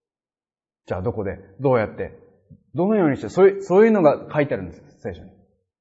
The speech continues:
その原則みたいなの。で、何のため、何のために教会があるんだとか。で、教会で何をするんだとか。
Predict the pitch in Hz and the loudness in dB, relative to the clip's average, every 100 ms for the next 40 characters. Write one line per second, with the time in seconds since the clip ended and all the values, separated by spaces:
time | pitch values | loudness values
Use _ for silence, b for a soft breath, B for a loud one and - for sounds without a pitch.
0 | _ _ _ _ _ - 101 95 95 - | _ _ _ _ _ -12 -10 -10 -12 -20
1 | _ _ 123 117 120 107 101 90 78 - | _ _ -6 -6 -6 -8 -10 -12 -16 -20
2 | _ _ _ _ _ _ _ _ _ _ | _ _ _ _ _ _ _ _ _ _
3 | _ _ _ _ 123 131 135 165 175 127 | _ _ _ _ -8 -6 -4 -4 -4 -4
4 | 143 151 190 208 156 156 143 120 120 113 | -2 0 0 0 0 0 0 -2 -2 -4
5 | 95 - - _ _ _ _ _ _ _ | -10 -16 -20 _ _ _ _ _ _ _
6 | _ _ _ _ - 117 123 117 131 117 | _ _ _ _ -10 -4 -2 0 0 0
7 | 131 196 - 127 98 - - | 0 -2 -4 -6 -8 -14 -20